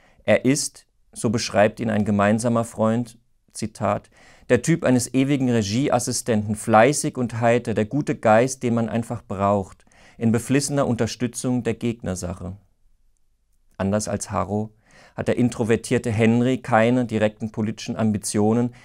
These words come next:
Er versteht es nicht, mit diplomatischer Geschicklichkeit andere für sich einzunehmen. Literarische Kenntnisse sind ihm wichtiger.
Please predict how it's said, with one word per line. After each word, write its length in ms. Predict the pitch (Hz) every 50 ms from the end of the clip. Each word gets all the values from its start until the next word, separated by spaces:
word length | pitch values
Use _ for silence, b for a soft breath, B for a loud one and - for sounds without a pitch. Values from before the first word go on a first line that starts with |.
| B B B B
Er 160 | B 117 120
versteht 520 | 120 139 120 - - - 139 135 139 -
es 160 | - - - -
nicht, 480 | 110 110 113 107 - - - - - _
mit 220 | - 104 - - -
diplomatischer 640 | 101 - - 104 101 101 98 101 104 - 107 113 107
Geschicklichkeit 720 | 104 104 - - 107 - - 110 - - - 104 - -
andere 320 | 107 107 110 113 110 117
für 120 | - - 110
sich 220 | 104 104 - -
einzunehmen. 800 | 104 107 110 117 113 - - 101 98 98 95 92 95 92 90 b b b b b b
Literarische 840 | 101 113 110 - 117 101 - 95 92 98 107 117 123 127 - - 110
Kenntnisse 500 | - - 110 101 104 101 107 101 98 104
sind 240 | 95 110 104 95 -
ihm 160 | 104 101 98
wichtiger. 500 | 110 117 - - - 98 - 104 92